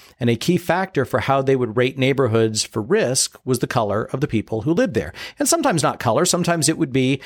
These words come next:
whatever the lowest rung of Italian, of, uh, of European immigrants was. So you would see references to Italian people or Irish people, but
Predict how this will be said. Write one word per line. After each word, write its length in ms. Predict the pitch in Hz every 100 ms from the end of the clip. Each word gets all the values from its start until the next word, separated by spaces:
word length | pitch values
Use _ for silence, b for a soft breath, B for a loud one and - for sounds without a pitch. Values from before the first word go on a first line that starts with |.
| B B
whatever 300 | 139 135 143
the 140 | 135 127
lowest 440 | 123 151 170 -
rung 300 | 143 143 156
of 240 | 151 127
Italian, 460 | 117 - 127 147 160
of, 300 | 165 135 120
uh, 260 | 123 120 117
of 180 | 120 120
European 400 | 143 135 131 127
immigrants 400 | 208 120 101 -
was. 220 | 104 95
So 80 | 127
you 120 | 127
would 120 | 120
see 140 | - 120
references 560 | 131 - 123 123 117
to 160 | - 123
Italian 420 | 113 123 123 117
people 300 | 120 117 117
or 80 | 110
Irish 280 | 196 127 -
people, 260 | 110 131
but 180 | 135